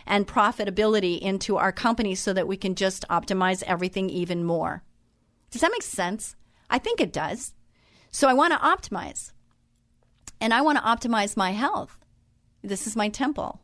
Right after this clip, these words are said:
I wanna do everything I humanly can. And one thing he said is, "Stay away from soda cans, uh, take away from soda." And I can tell you right now that if you drink sodas, stop. It's really, really, really bad for you. So stop drinking sodas. And if you smoke,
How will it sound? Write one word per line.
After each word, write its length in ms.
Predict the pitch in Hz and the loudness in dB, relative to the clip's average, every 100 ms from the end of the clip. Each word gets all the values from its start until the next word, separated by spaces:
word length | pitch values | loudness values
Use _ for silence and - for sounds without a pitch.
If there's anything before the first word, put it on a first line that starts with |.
| _ | _
I 80 | 202 | 0
wanna 240 | 196 202 | 2 2
do 160 | 202 202 | 0 0
everything 440 | - 208 247 226 | 2 0 0 -2
I 80 | 196 | -2
humanly 420 | 190 196 190 196 | -2 -2 -2 -2
can. 320 | 185 220 180 190 | -4 -4 -4 -4
And 120 | 196 | 0
one 160 | 214 | 2
thing 160 | 240 285 | 4 6
he 100 | 277 | 4
said 260 | 240 226 196 | 4 2 2
is, 140 | 180 | 0
"Stay 140 | - | -2
away 160 | 226 247 | 0 0
from 240 | - 196 | 0 -4
soda 340 | 185 - 190 175 | -4 -2 0 -2
cans, 420 | - 101 185 - | -6 -8 -6 -6
uh, 120 | 214 208 | -8 -6
take 180 | 220 | -4
away 140 | 208 196 | -2 -2
from 160 | - | -4
soda." 460 | 185 - 202 180 - - - - - - | -4 0 2 0 -4 -12 -20 -20 -20 -4
And 140 | 208 | 0
I 60 | 202 | 2
can 140 | 214 | 0
tell 180 | 208 269 | 0 2
you 100 | 285 | 4
right 160 | 233 202 | 2 2
now 140 | 202 | 0
that 120 | 202 | 0
if 120 | 202 | 0
you 80 | 247 | 0
drink 220 | 254 247 | 0 0
sodas, 680 | 233 - 214 233 285 302 - - _ _ _ | 0 2 2 4 2 0 -8 -16 _ _ _
stop. 480 | - - 220 185 - - _ _ _ _ - | -10 2 2 2 -2 -14 _ _ _ _ -6
It's 300 | 214 - - | -4 -4 -10
really, 400 | 175 190 277 339 | -4 0 4 4
really, 240 | 277 269 | 4 4
really 240 | 254 226 233 | 2 2 2
bad 260 | 202 208 | 2 2
for 100 | - | -2
you. 240 | 190 - - - _ _ _ | -8 -8 -10 -16 _ _ _
So 140 | - 202 | -10 -8
stop 400 | - 214 214 - _ - | 0 2 0 -8 _ -6
drinking 320 | 196 262 254 | 0 2 2
sodas. 420 | - 208 208 208 | 2 2 2 0
And 80 | 190 | -4
if 120 | 175 | -6
you 60 | 175 | -8
smoke, 440 | - - 180 175 | -6 -2 -2 -2